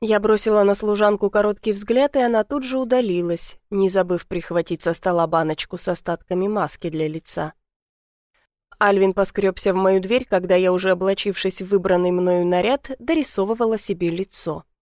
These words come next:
Получив разрешение войти, он некоторое время очень пристально смотрел на меня, потом качнул головой.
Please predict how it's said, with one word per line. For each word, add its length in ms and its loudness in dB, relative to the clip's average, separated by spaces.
Получив 380 0
разрешение 600 2
войти, 340 0
он 100 2
некоторое 500 2
время 280 2
очень 240 -2
пристально 460 0
смотрел 560 0
на 100 0
меня, 380 -2
потом 300 -2
качнул 480 -4
головой. 640 -2